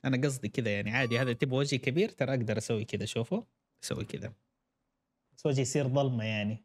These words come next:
<laughs> زي زمان. إيه، إيه، إيه، إيه.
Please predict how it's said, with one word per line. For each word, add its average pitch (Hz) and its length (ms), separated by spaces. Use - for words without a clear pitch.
<laughs> - 1300
زي 139 220
زمان. 139 540
إيه، 139 180
إيه، 127 220
إيه، 127 220
إيه. 113 520